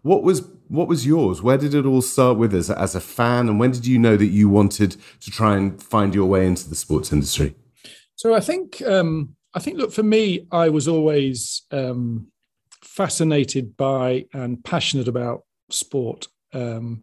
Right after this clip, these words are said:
Speaker 2: as a very amateur, uh, player, I played everything I possibly could. Um,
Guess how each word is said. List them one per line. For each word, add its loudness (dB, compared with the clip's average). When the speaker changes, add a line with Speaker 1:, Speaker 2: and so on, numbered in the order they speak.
Speaker 2:
as -2
a 2
very 2
amateur, 0
uh, -8
player, -2
I -2
played 0
everything -2
I -2
possibly -8
could. -4
Um, -2